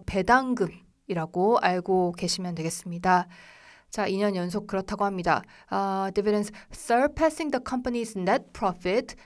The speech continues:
자, net profit. 자, profit 하면 그냥 이윤, 이익이 되겠는데요. If we add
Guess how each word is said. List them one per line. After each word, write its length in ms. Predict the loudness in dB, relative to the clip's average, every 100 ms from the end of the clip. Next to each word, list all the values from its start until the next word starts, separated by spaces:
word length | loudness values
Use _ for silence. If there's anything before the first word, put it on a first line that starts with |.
| _
자, 140 | -8
net 580 | -6 2 2 2 -4 -16 _ _
profit. 640 | 2 2 4 0 0 -14 -16 _ -12
자, 140 | -12 -8
profit 420 | 2 4 4 0 2
하면 340 | -2 2 2 0
그냥 300 | -2 0 0
이윤, 460 | -2 -2 0 0 -4
이익이 360 | -2 -2 0 0
되겠는데요. 800 | -2 -2 -4 -4 -2 0 -2 -4 -14 -10
If 180 | -10 -4
we 220 | -2 0
add 360 | 4 4 2 -2